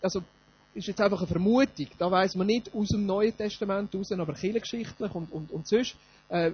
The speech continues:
äh, historisch kann man das irgendwo nachvollziehen. Ähm, die ersten Kirchen sind vorwiegend entstanden um die jüdischen Synagogen herum. Also, die ersten Christen sind vorwiegend Menschen gewesen, die einen jüdischen Hintergrund gehabt haben,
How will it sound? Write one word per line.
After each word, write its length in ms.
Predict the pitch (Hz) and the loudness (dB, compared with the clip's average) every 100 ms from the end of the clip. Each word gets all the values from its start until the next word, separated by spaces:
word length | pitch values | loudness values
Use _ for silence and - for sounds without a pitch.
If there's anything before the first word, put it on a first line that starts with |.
| - | 0
äh, 260 | 165 160 | -2 0
historisch 600 | 165 175 - 220 247 240 - | 0 2 6 6 6 2 -2
kann 100 | 202 | -2
man 80 | |
das 120 | 180 202 | -2 0
irgendwo 560 | 208 208 185 175 170 _ | 0 0 0 0 -2 _
nachvollziehen. 560 | 185 180 208 220 - - _ _ _ _ _ _ - | -2 0 2 -2 -2 -8 _ _ _ _ _ _ 0
Ähm, 300 | 180 175 180 - | 2 2 -2 -4
die 280 | 196 214 277 | -2 0 0
ersten 220 | 294 269 | 0 -2
Kirchen 460 | - 220 277 240 190 | 2 4 6 4 2
sind 220 | 196 185 | -2 -6
vorwiegend 800 | - 220 269 285 277 285 262 - | 0 4 4 4 0 -2 -4 -2
entstanden 720 | 190 - - 175 220 240 254 - | -4 -2 2 4 2 2 0 4
um 360 | 202 220 240 269 - | 4 4 2 -2 -4
die 80 | |
jüdischen 420 | 170 202 220 - 190 | -4 -2 -4 -2 -2
Synagogen 580 | 175 160 151 156 180 | 0 -2 -2 -4 -2
herum. 280 | 165 117 110 - _ - | -4 -6 -8 -14 _ -4
Also, 180 | 165 175 - - 220 | -2 -2 -6 -8 -2
die 140 | 226 | 0
ersten 200 | 302 - | 0 0
Christen 380 | - 269 - 294 | -2 -2 -4 -6
sind 220 | - 196 | -8 -4
vorwiegend 520 | 220 262 269 269 214 | 0 0 0 -2 -2
Menschen 320 | 190 233 262 | -2 -2 -4
gewesen, 280 | - - 254 | -4 -2 -2
die 40 | 214 | -2
einen 160 | 175 | 0
jüdischen 460 | 170 262 254 - 185 | 0 0 0 -2 0
Hintergrund 560 | 214 262 254 240 247 | 0 -2 -4 -4 -4
gehabt 220 | - 226 214 | -4 -4 -2
haben, 200 | 233 | -4